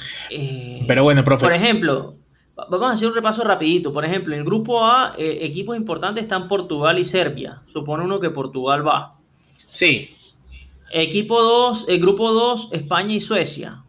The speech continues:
Speaker 1: También supone uno que va caminando España.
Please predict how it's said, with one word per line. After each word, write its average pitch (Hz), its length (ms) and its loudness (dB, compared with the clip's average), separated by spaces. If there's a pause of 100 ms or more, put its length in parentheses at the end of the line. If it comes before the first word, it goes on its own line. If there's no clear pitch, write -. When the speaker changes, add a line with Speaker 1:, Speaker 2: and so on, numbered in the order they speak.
(140)
Speaker 1:
También 147 360 -10
supone 151 360 -8
uno 165 220 0
que 147 120 0
va 147 540 2 (220)
caminando 160 500 2
España. 147 480 0